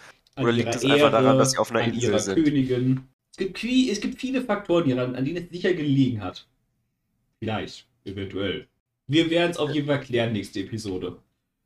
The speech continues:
Speaker 1: Und bis dahin verabschieden wir uns für heute von euch. Und würden uns freuen, wenn ihr aufs, uns auf der Podcast-Plattform eurer Wahl die Bestbewertung gebt, am besten euren Freunden noch weiterempfehlt und so weiter und so fort. Noch letzte Worte kommen?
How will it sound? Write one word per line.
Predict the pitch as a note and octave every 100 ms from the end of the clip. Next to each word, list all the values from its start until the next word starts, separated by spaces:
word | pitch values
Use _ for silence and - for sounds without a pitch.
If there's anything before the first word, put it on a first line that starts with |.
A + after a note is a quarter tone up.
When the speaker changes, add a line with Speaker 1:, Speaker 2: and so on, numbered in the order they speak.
| -
Speaker 1:
Und | D4 C#4+
bis | A3+ -
dahin | A#2 A#2 B2
verabschieden | - F#2 - E3+ E3+
wir | E3
uns | C#3+
für | D3
heute | C#3
von | C3+ C#3+
euch. | B2+ D3 D3 - _ _ _ _ _ _ _ _ _ _ _
Und | A#3 A#3 G#3 - -
würden | A#2 B2+
uns | B2
freuen, | - A#2
wenn | A2
ihr | G#2
aufs, | F#2 F#2 - - -
uns | A2+ A2+ -
auf | A2 A2
der | -
Podcast-Plattform | D3 - D3 C#3 B2+ A2
eurer | G2+ F#2+
Wahl | A#2 A#2 B2
die | A2
Bestbewertung | - D#3+ - D#3 D3+ D3+
gebt, | D3 C#3+ -
am | E3+
besten | D#3 -
euren | G2 G2+
Freunden | - F3+
noch | E3+ D#3
weiterempfehlt | D3 C#3 C3 D3+ -
und | G#3
so | E3
weiter | C#3 A#2+
und |
so | A#2
fort. | - F2 -
Noch | G3+
letzte | A3+ A3+ G#3+
Worte | F#3+ C#3
kommen? | A2+ E2+